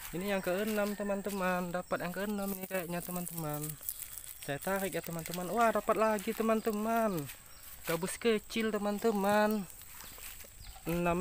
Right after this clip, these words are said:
ekor, kawan. Strike lagi, teman-teman. Pakai botol Coca-Cola.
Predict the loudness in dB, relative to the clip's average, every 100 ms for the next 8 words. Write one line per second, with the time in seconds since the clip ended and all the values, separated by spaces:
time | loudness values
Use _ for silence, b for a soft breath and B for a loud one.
0 | 6 6 8 6 6 4 6 8 8 8
1 | 6 4 -2 -8 -16 -16 B B B B
2 | B -16 -12 -8 4 4 4 0 0 -2
3 | 0 0 2 2 2 0 0 2 2 2
4 | 0 -4 -4 -4 0 0 0 0 -2 0
5 | -4 0 2 2 2 4 6 6 4 -2